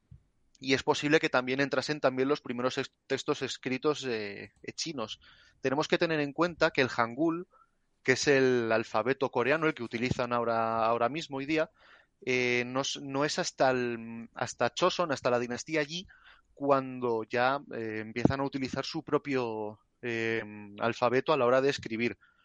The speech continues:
Mucho, eh, hasta entonces lo que se utiliza es el Hanja, que son los caracteres chinos que, mm, conocemos todos, ¿vale? Entonces, eh, tenemos que tener en cuenta eso, la influencia china en este periodo muy, eh, tem-, tan temprano es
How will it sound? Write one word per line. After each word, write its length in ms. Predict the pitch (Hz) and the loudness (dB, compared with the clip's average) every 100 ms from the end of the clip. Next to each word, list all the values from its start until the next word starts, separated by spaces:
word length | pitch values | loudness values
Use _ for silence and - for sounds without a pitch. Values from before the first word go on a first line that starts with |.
| _ _ | _ _
Mucho, 440 | - 117 - 123 - | -16 -12 -6 -4 0
eh, 300 | 120 120 113 | 0 0 0
hasta 240 | 120 120 123 | 0 2 0
entonces 360 | 120 131 156 | 0 0 2
lo 80 | 143 | 2
que 80 | 131 | 0
se 100 | 139 | 0
utiliza 260 | 123 120 147 | -2 -2 0
es 80 | |
el 120 | 147 123 | 2 0
Hanja, 300 | 131 120 104 101 | 0 -2 -2 -4
que 120 | 110 | -4
son 160 | 117 | -2
los 140 | 117 117 | -2 2
caracteres 580 | 127 110 - 123 117 - | 2 2 0 0 0 -2
chinos 340 | 135 143 156 | -6 -4 -4
que, 400 | - 107 107 107 _ - - _ - | -4 -2 0 -2 _ -20 -20 _ -18
mm, 200 | 156 139 | -12 -8
conocemos 580 | 127 120 123 127 113 - | -2 0 2 0 -2 -4
todos, 380 | 101 104 104 - | -6 -6 -8 -6
¿vale? 260 | 107 110 - _ _ _ - - | 0 0 -2 _ _ _ -20 -12
Entonces, 580 | - 120 123 120 147 135 - | -6 -2 0 2 4 4 4
eh, 480 | 131 120 113 110 110 | 4 4 0 -4 -2
tenemos 260 | 123 131 143 | -2 0 2
que 100 | 170 | 4
tener 220 | 160 156 | 4 4
en 160 | 143 | 2
cuenta 360 | 127 151 156 131 | 2 2 4 4
eso, 180 | 147 120 | 4 4
la 80 | 117 | 2
influencia 520 | 117 120 135 143 165 | 2 -2 0 2 2
china 320 | - 175 175 | 2 0 0
en 100 | 143 | 0
este 240 | 143 - | -2 -2
periodo 460 | 147 143 143 165 170 | -2 0 0 0 -2
muy, 260 | 156 135 135 | -2 -4 -4
eh, 240 | 123 120 | -4 -2
tem-, 280 | 135 131 135 | 2 0 4
tan 160 | 139 135 | 2 4
temprano 540 | 151 143 147 156 135 | 0 2 2 2 2
es 220 | 147 - | 0 -2